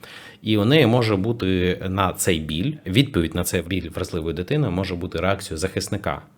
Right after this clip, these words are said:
тобто уникнення. Наприклад, якщо я боюся бути покинутою,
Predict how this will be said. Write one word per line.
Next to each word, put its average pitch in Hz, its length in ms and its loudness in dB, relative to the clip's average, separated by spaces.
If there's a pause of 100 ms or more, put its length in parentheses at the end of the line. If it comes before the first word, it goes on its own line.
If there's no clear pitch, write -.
(140)
тобто - 240 0
уникнення. 92 540 2 (120)
Наприклад, 98 460 -2 (340)
якщо 90 320 4
я 113 180 6
боюся 101 460 0
бути 92 280 -2
покинутою, 90 720 -6